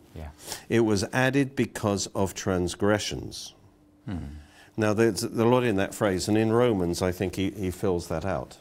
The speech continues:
Speaker 2: But the gist of that really is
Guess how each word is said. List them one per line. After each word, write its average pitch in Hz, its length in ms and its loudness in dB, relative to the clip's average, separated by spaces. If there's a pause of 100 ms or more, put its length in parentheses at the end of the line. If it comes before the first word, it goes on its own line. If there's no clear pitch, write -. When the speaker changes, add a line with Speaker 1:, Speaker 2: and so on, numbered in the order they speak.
Speaker 2:
But 90 320 -8 (680)
the 104 120 2
gist 147 340 2
of 80 120 0
that 78 340 -4
really 104 340 2
is 67 300 -4